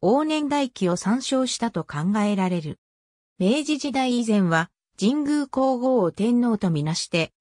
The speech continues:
第十五代の帝とした司書もあったが、千九百二十六年十月の皇統符令に基づく、皇統譜から、歴代天皇から外された。日本書紀には、魏志と現存しない、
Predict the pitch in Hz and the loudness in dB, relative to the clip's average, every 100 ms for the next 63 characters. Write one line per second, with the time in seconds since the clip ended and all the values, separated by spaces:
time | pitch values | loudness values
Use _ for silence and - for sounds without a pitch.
0 | _ - 311 302 262 262 285 254 233 196 | _ 0 0 0 0 0 0 2 2 2
1 | 165 156 190 240 254 254 - 240 220 277 | 2 0 -2 -2 -2 -4 -4 -4 -4 -4
2 | 262 208 160 170 - 156 147 151 _ _ | 0 0 2 -2 -2 -2 0 -2 _ _
3 | - 294 320 - 285 277 233 202 170 208 | -6 -4 -4 -6 -4 -4 -2 -2 0 0
4 | 247 208 160 151 - 269 202 156 185 240 | 2 2 2 0 -2 0 0 0 0 2
5 | 240 208 196 190 180 _ _ - 226 285 | 0 0 0 2 0 _ _ -4 -2 0
6 | 277 269 269 269 262 247 220 208 196 208 | -2 0 0 0 2 2 2 0 -4 -4
7 | - 156 - _ - 233 294 285 311 269 | -4 -6 -8 _ -2 0 2 0 0 -2
8 | - 190 175 170 _ _ 170 165 277 302 | -6 -2 -2 -2 _ _ -2 -2 -2 -2
9 | 285 294 294 294 285 247 196 175 156 147 | -2 -2 -2 -2 -2 -2 -4 -4 -4 -4
10 | 156 - 175 165 151 - _ _ _ _ | -4 -2 -2 -2 -4 -6 _ _ _ _
11 | - 185 190 294 330 - 320 233 208 175 | -2 -2 0 -2 -2 -6 -2 0 2 2
12 | 165 - _ - 202 - - 202 202 196 | 0 -2 _ -6 -4 -4 -4 -4 0 0
13 | 226 - 214 202 - 180 170 165 | 0 0 -2 0 0 0 0 -4